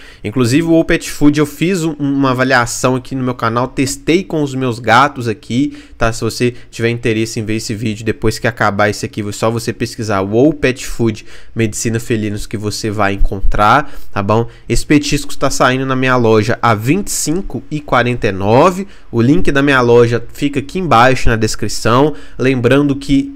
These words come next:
mudou de link, tá, pessoal? Então, por favor, você que compra lá na minha loja,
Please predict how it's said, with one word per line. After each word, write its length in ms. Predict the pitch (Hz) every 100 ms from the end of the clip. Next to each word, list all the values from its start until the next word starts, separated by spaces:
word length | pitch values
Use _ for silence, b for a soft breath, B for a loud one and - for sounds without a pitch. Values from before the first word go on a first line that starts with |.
| -
mudou 440 | 143 156 117 139
de 200 | 196 143
link, 400 | 131 113 180 196
tá, 140 | - 131
pessoal? 420 | - 117 - 98
Então, 200 | 101 120
por 200 | 120 160
favor, 380 | - 170 123 120
você 280 | 117 113 147
que 140 | 131
compra 460 | - - 156 - 131
lá 140 | 120
na 80 | 117
minha 180 | 113 98
loja, 420 | 101 143 143 107